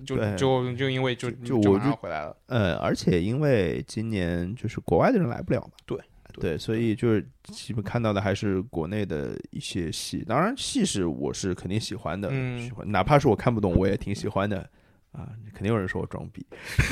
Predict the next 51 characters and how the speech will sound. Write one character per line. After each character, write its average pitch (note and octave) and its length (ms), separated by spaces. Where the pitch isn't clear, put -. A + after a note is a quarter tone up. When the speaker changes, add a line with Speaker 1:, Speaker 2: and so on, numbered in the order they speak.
Speaker 1:
<laughs> C#4 840
Speaker 2:
但 A3 100
是 C4+ 80
我 A#2+ 140
就 B2 100
真 C#3+ 160
的 D3+ 80
蛮 F2+ 200
喜 - 100
欢 F2 160
这 F2+ 80
样 D#2+ 100
的 D2 120
状 - 240
态， - 100
Speaker 1:
是。 - 300
Speaker 2:
嗯。 D2 100
是 - 100
不 A2+ 80
是 A2 60
我， F2+ 180
我 F#2 80
要 F#2+ 80
问 A2 160
你 F2 60
问 F2 120
题 F2 140
啊？ D#3 60
Speaker 1:
嗯。 B2 220
Speaker 2:
我 G#2+ 180
问 A2 120
你 G#2 60
问 G2+ 140
啥 - 200
来 G2 100
着？ - 140
看 - 200
看 - 160
啊。 - 100
挑 C3 240
一 A#2+ 60
个 G#2+ 80
问 G2+ 140
题 - 140
问 F#2 180
啊。 - 180
哎， E2+ 220
这 C#3 100
样 G2 140
啊， - 240
Speaker 1:
嗯。 C3 200